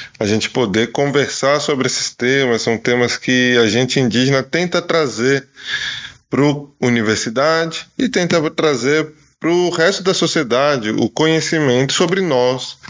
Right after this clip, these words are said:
a partir de nós, né? Então, a arte, né? A arte pra gente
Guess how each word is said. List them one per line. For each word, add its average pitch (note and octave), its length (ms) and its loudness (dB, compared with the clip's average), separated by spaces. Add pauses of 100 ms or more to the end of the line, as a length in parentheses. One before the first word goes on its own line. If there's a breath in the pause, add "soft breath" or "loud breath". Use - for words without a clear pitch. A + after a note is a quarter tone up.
(100)
a F3+ 80 -2
partir - 480 -2
de C#3+ 100 2
nós, F2+ 380 -2 (640 loud breath)
né? F#2+ 400 2 (320 loud breath)
Então, C#3 680 0
a C#3 120 2 (300)
arte, F#2 600 -2 (580 loud breath)
né? G#2+ 520 2
A B2 180 0
arte F3+ 220 -4
pra F3 200 0
gente E3 480 0